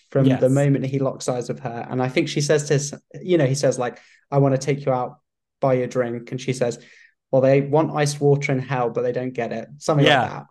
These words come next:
Speaker 2: Yeah,
Speaker 1: Right?
Speaker 2: the, uh, "People in hell want ice water. That don't mean they get it." And she's, like, you know, she's throwing it back at him, but, like, in a way that's, like, a little bit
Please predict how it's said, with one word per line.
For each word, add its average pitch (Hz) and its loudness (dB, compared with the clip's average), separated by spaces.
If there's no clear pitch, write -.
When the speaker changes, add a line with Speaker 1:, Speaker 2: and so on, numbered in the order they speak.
Speaker 2:
Yeah, 151 2
Speaker 1:
Right? 147 0
Speaker 2:
the, 185 -8
uh, 147 2
"People 190 -6
in 175 -4
hell 170 0
want 151 -2
ice 147 -4
water. 117 -6
That 135 -4
don't 135 -6
mean 139 -6
they 123 -6
get 123 -4
it." 110 -14
And 147 0
she's, 247 -4
like, 262 2
you 233 -4
know, 240 0
she's 233 -6
throwing 226 0
it 196 -2
back 165 0
at 151 -2
him, 147 -4
but, 180 -4
like, 196 -2
in 208 0
a 220 0
way 220 2
that's, 208 -4
like, 196 -2
a 220 -10
little 226 -2
bit 208 -8